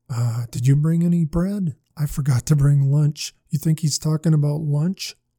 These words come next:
Jesus was remarkably patient with his tag-along apprentices,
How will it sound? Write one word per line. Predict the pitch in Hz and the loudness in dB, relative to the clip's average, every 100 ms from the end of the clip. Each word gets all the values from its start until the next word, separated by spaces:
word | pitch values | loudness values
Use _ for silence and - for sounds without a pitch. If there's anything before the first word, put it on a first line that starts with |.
| _ _ _ | _ _ _
Jesus | - 254 240 165 | -2 0 0 0
was | 156 143 | 2 2
remarkably | 139 143 151 170 175 160 156 151 | 2 2 2 0 -2 0 2 2
patient | 151 160 170 - 170 | 2 2 0 -2 -2
with | 170 147 | 0 0
his | 156 147 | 0 0
tag-along | - - 170 165 156 160 156 151 | -4 -4 -2 0 0 2 2 2
apprentices, | 143 156 160 160 - 151 143 | 0 0 2 0 -2 -4 -6